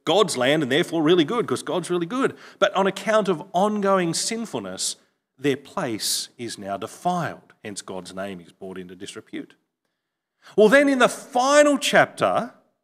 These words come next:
of the twelfth prophet, Malachi, the opposite end of the book, God says he'll take measures to ensure that Israel are purified,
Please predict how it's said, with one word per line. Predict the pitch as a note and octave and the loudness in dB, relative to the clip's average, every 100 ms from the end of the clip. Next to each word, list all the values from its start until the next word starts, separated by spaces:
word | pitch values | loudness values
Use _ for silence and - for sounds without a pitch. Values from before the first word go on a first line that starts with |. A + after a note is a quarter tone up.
| - | 4
of | F3 E3+ | 4 4
the | E3+ | -2
twelfth | E3+ - G#3+ C4+ C#4 - - | -2 -2 4 6 4 0 -2
prophet, | B2+ - C3+ - - _ | -2 0 -4 -4 -10 _
Malachi, | A#2+ D#3+ B3 G#3+ C3 G2 F3+ B3+ | 2 6 6 4 2 2 2 0
the | A#2+ | -2
opposite | C#3 C#3+ B2+ A#2+ | -2 -2 -6 -6
end | C#3 | -6
of | G#2+ | -6
the | |
book, | C3 D#3+ E3 - _ _ _ _ - | -6 -6 -8 -14 _ _ _ _ 2
God | G#3+ C4 A3+ | 4 4 2
says | D#3 D3 | -2 0
he'll | - E3+ | 2 2
take | - F3+ D#3 | 0 -6 -4
measures | F#3+ F#3 C3+ | -6 -4 -6
to | - G3 | -4 -4
ensure | F#3+ - B2 C3 | -4 -4 -4 -4
that | F3 - | -6 -8
Israel | A#2+ G#2+ - G2 G2 G#2 | -8 -6 -6 -4 -2 -4
are | A2 G2 | -6 -8
purified, | - - A#3+ G#3 - A#2 A2+ A2+ | -10 -10 -4 -4 -2 0 0 0